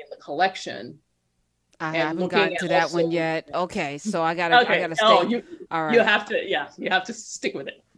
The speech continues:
Speaker 2: Okay, all right, 'cause I'm at, uh, Ada Oma, which even in that,
Speaker 1: Oh,
Speaker 2: there's
Speaker 1: yes,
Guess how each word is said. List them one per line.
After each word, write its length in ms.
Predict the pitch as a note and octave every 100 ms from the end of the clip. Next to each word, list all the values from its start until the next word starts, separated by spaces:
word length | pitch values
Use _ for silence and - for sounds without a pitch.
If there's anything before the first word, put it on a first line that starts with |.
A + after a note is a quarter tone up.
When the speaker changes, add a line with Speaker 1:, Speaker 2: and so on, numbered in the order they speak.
| E3+
Speaker 2:
Okay, 540 | G3 A3+ A#3+ E3+ C#3+ -
all 140 | F3 F#3
right, 240 | D#3 D3+
'cause 160 | F#3+ D#3
I'm 180 | D#3
at, 180 | E3 D#3+
uh, 240 | - C#3+ C3 - - - -
Ada 220 | F3 F3 -
Oma, 420 | F#3 G3 F#3 E3+
which 460 | E3 F#3+ F3+ - -
even 380 | A#3+ A#3+ B3+ A#3
in 280 | A3 G#3+ F#3
that, 260 | F#3 F#3+ D#4
Speaker 1:
Oh, 100 | D#4+
Speaker 2:
there's 120 | A#3+
Speaker 1:
yes, 140 | A#3+